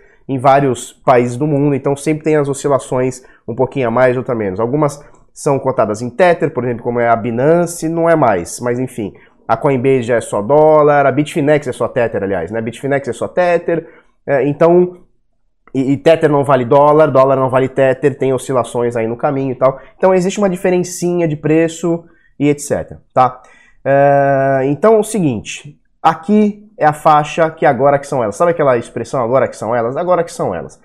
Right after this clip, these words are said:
A gente já bateu anteriormente, tá? A gente já veio aqui no sete duzentos, deu um fundão aqui em seis e meio, pumba, logo no dia seguinte, pá, no mesmo dia voltou.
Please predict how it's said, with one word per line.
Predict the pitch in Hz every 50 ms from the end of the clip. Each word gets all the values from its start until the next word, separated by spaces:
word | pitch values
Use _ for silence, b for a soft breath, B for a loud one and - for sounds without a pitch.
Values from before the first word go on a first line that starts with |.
| b b b b b
A | 113 127
gente | 135 165 196 208 202 -
já | 180
bateu | 151 156 135 - - 151 147 143
anteriormente, | 131 131 139 123 117 107 98 92 90 92 98 107 123 143 165 170 - 139
tá? | - - 123
A | 120 110
gente | 110 117 107
já | - 95
veio | 85 78 92 131 151 170 160
aqui | 147 151 131 120
no | 113 104
sete | - - 123 104 - -
duzentos, | 92 87 85 90 107 131 151 165 175 170 160 151 127
deu | 113 143 143
um | 147 143
fundão | 143 - - 147 131 120 110 120 131 135 127 120
aqui | 113 - 135
em | 123 113
seis | - - 127 120 107
e | 113 117
meio, | 127 139 147 147
pumba, | - 170 156 113 110
logo | 101 107 123 143 151 160
no | 156 151
dia | 135 135 139
seguinte, | 139 - 107 127 151 165 160 - 151
pá, | - - 156 156 143 B B B B _ _ _ -
no | 120 131
mesmo | 151 202 220 196 170
dia | 151 160 190
voltou. | 180 180 180 175 180 135 107 85 - - _